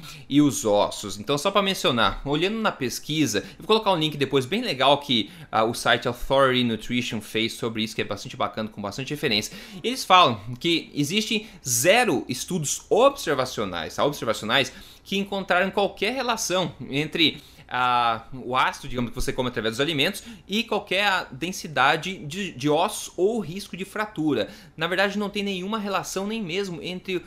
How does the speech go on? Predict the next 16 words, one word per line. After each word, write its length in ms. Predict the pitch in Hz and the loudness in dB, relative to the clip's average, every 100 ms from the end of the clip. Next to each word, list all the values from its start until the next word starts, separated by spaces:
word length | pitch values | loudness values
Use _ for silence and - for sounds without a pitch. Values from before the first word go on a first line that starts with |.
| - | -8
o 80 | 147 | -10
P 140 | 147 | -4
H 260 | 170 147 151 | -4 -2 -2
da 140 | 165 | 0
urina 580 | 202 180 135 220 190 104 98 127 | -2 -2 -2 -2 0 -4 -8 -4
e 160 | 143 | -4
também 380 | 156 143 123 104 | -2 -4 -2 -2
a 100 | - | -2
saúde 460 | 147 - 120 127 131 | -4 -2 0 -2 -4
dos 240 | 160 170 | -6 -4
ossos. 360 | 117 98 - - - 180 | -2 -2 -2 -12 -14 -8
E 60 | 202 | -2
olhando 260 | 214 220 | -2 -2
agora 320 | 247 180 180 160 | -4 -2 -2 -2
ensaios 500 | 165 - - 185 196 | -6 -6 -2 -2 -2
clínicos, 720 | - 135 160 185 120 113 90 | -4 -6 -4 -2 -4 -6 -10